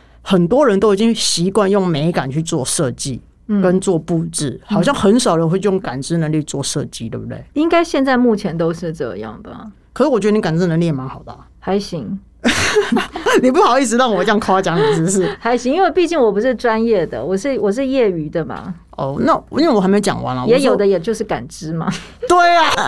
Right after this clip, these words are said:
Speaker 1: <laughs> 因为不然你想我说什么？你想我说，“哎，我本人美感能力，美感很好吧？”
Speaker 2: 这我也听不下去。
Speaker 1: 好，那我们也一起合作差不多有三年了嘛。
Speaker 2: 嗯，嗯，嗯。
Speaker 1: 那你，你在旁边这样看我胡搞瞎搞，
Speaker 2: 嗯。
Speaker 1: 你觉得对于你来说，什么是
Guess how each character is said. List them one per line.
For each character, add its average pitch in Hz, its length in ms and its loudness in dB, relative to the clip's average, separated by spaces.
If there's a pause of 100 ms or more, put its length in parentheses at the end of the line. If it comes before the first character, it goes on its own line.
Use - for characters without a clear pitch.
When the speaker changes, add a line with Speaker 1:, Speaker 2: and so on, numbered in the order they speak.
(160)
Speaker 1:
<laughs> 466 340 2
因 381 80 4
为 415 80 4
不 403 60 -4
然 359 180 4
你 330 40 2
想 302 160 4
我 254 120 4
说 277 140 2
什 240 80 2
么？ 185 100 2
你 214 60 4
想 262 180 4
我 254 80 4
说 262 140 0
，“哎， 302 100 4
我 302 140 2
本 196 260 2
人 202 120 4
美 208 120 4
感 208 120 2
能 170 120 0
力， 190 200 2
美 190 200 2
感 160 160 0
很 147 140 -2
好 202 220 -4
吧？” - 180 -2 (480)
Speaker 2:
这 262 100 0
我 208 120 4
也 156 100 0
听 165 160 -8
不 160 80 -8
下 - 220 -8
去。 - 280 -16 (120)
Speaker 1:
好， 143 240 -4
那 262 180 2 (180)
我 180 120 0
们 190 120 4
也 196 140 6
一 208 40 2
起 196 140 -2
合 156 200 0
作 170 160 0
差 165 100 0
不 160 80 2
多 160 140 2
有 143 60 0
三 160 300 -4
年 151 220 -6
了 208 60 0
嘛。 202 180 4
Speaker 2:
嗯， 185 80 0
嗯， 175 120 -4
嗯。 180 60 -2
Speaker 1:
那 247 120 2
你， 175 160 0
你 160 420 -2
在 240 100 0
旁 185 220 0
边 185 100 2
这 196 80 2
样 185 120 0
看 196 200 -2
我 143 80 -2
胡 156 200 -4
搞 160 180 -2
瞎 147 240 -4
搞， 143 260 -8 (120)
Speaker 2:
嗯。 180 180 -2 (600)
Speaker 1:
你 180 200 0
觉 190 260 0
得 226 80 4
对 214 220 2
于 185 80 0
你 175 140 2
来 135 180 -4
说， 147 240 -4
什 151 180 -6
么 143 140 -6
是 147 240 -4